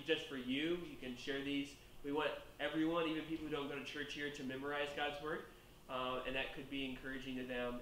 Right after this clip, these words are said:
And realize that probably in, in the next week or so, we'll be adding five more cards to your ring. And so we'll have those available for you either on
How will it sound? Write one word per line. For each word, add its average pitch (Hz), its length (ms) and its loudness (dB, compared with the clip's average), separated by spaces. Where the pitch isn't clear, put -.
And 123 260 0
realize 170 480 6
that 147 420 4
probably 190 280 6
in, 156 260 2
in 151 40 0
the 139 220 2
next 160 260 2
week 156 160 0
or 160 100 -2
so, 156 460 4
we'll 143 140 0
be 131 160 -4
adding 139 320 4
five 139 240 4
more 143 420 2
cards 143 440 0
to 147 80 -4
your 139 540 0
ring. 156 340 0
And 131 160 -2
so 147 100 -2
we'll 139 120 2
have 139 160 4
those 135 220 0
available 127 420 2
for 127 160 -4
you 123 200 0
either 127 320 -4
on 123 320 -2